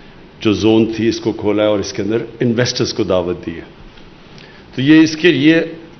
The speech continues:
एक तो ये वजह थी आने की। और, अ, दूसरी वजह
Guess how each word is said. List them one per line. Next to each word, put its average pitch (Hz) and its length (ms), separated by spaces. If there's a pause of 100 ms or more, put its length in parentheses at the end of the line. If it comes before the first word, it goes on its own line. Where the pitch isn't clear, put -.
एक 147 180
तो 147 60
ये 147 140
वजह 120 260
थी 101 180
आने 87 260
की। - 220 (1120)
और, 117 480
अ, 120 180
दूसरी 160 420
वजह 110 480